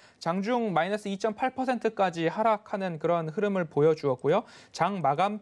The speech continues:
때 조금 강한 수급, 어마어마한 거래량을 좀 동반하면서 매수세가 들어왔던 그런 부분들, 굉장히 내일 시장에 조금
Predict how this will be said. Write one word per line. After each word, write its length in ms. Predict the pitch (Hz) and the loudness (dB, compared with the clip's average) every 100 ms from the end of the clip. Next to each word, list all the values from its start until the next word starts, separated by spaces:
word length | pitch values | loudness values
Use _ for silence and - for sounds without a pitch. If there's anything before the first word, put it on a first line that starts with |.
| - | -2
때 260 | 220 123 _ _ _ | 0 0 _ _ _
조금 460 | - 147 160 185 190 - | -6 -2 0 -2 -4 -8
강한 520 | - 139 170 190 220 - _ _ | -4 -2 0 0 -2 -8 _ _
수급, 500 | - - 180 127 - _ - | -12 -4 0 0 -2 _ -4
어마어마한 720 | 143 180 240 254 240 240 220 | 2 4 4 4 4 2 0
거래량을 520 | 143 160 226 226 214 | 0 2 2 2 0
좀 140 | 202 | -2
동반하면서 920 | 175 147 175 190 196 180 147 202 247 - _ | -4 -2 0 0 0 -2 0 2 2 -4 _
매수세가 520 | - 151 165 - 202 190 | 0 0 0 -2 0 0
들어왔던 520 | 156 175 180 190 180 | 2 0 0 -2 0
그런 240 | 165 170 | 0 0
부분들, 500 | 147 135 131 151 233 - - | -2 -4 0 0 0 -4 -8
굉장히 300 | 160 170 196 | -2 2 2
내일 280 | 151 180 208 | 4 4 2
시장에 580 | - 202 202 185 233 - _ | -2 -2 0 0 -4 -6 _
조금 380 | - 156 190 233 | -6 0 0 0